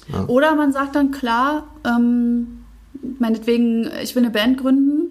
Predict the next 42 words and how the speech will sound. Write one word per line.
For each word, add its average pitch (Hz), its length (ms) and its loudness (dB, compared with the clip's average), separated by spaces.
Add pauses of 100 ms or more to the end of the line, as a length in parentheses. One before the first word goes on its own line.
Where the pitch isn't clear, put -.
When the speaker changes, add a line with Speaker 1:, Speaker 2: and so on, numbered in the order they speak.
(120)
Speaker 2:
und 240 120 0
tatsächlich 233 420 -2
weiß 214 280 2
ich 277 140 -4
das 294 200 -2
noch 294 120 2
nicht, 277 160 2
ist 240 120 -2
ja 226 80 0
auch 269 80 -4
eine 233 100 0
klare 214 300 0
Kommunikation 262 560 2
und 262 60 6
Positionierung. 202 680 -2
Wenn 196 80 -2
du 196 60 -4
sagst, 202 180 -6
ich 208 120 -12
weiß 196 280 -2
noch 277 120 2
nicht 277 160 2
genau, 277 200 2
wo 269 60 0
es 269 80 -4
hingeht, 269 260 4
lass 214 160 0
uns 240 120 2
einfach 214 300 -4
mal 214 160 0
jammen 190 320 0
und - 140 -2
ausprobieren. 202 560 -2
Vielleicht 185 420 -2 (320)
entwickelt 220 400 0
sich 240 220 -2
im 247 140 4
Prozess, 254 680 -2 (500)
äh, 220 100 -2 (460)
wo 226 120 0
es 240 80 -2
hingeht. 294 500 -2